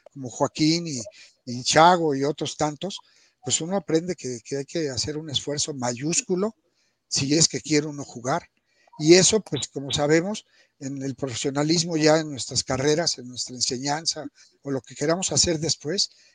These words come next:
tenemos que poner el fútbol americano como ejemplo y, y si lo hacemos bien,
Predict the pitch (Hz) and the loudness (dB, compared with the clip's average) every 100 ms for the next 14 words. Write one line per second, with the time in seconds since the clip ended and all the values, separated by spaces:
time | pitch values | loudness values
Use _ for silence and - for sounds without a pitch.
0 | _ - 151 185 - 170 180 165 170 160 | _ -2 -2 -6 -6 -2 0 0 0 -2
1 | 165 165 160 139 127 156 147 147 123 117 | -4 -4 -4 -6 -6 -8 -8 -10 -8 -4
2 | 156 156 180 233 - _ _ 233 _ - | -4 -2 -4 -4 -6 _ _ -16 _ -6
3 | 139 139 135 135 135 139 135 - 139 143 | -2 0 0 -2 -4 -6 -2 0 2 4
4 | - 220 233 170 185 240 | 6 6 2 6 6 6